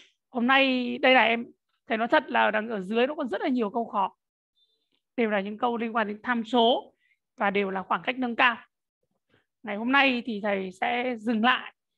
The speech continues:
ở khoảng cách nền tảng. Còn để nâng cao hơn, nói về khoảng cách hai đường thẳng song song, tìm M để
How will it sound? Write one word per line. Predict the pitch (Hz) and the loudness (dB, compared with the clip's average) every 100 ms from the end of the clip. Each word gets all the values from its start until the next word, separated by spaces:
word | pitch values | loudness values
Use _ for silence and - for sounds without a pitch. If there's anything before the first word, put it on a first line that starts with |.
| _ _ _ _ | _ _ _ _
ở | - 208 180 160 _ | 0 0 0 -8 _
khoảng | _ 196 | _ -8
cách | 170 240 - | -2 -2 -2
nền | 220 202 185 | -2 0 0
tảng. | 185 - _ _ _ _ _ _ _ _ _ _ | -2 -4 _ _ _ _ _ _ _ _ _ _
Còn | - 202 | -4 -4
để | 180 180 | -4 -6
nâng | 185 220 | -4 -4
cao | 214 226 226 | 0 0 6
hơn, | 269 294 269 240 _ _ _ _ | 8 8 6 -2 _ _ _ _
nói | 254 202 208 | -6 -4 -2
về | 226 | -2
khoảng | 202 214 175 | 0 -2 0
cách | 262 262 | -2 0
hai | 233 226 | 2 2
đường | 220 196 | 0 -2
thẳng | 214 175 | -6 -6
song | - 254 | -4 0
song, | 247 320 311 262 _ _ _ _ _ _ _ | 6 4 4 -6 _ _ _ _ _ _ _
tìm | 233 214 | 2 4
M | 220 240 226 202 202 | 6 8 6 4 -2
để | 202 | -2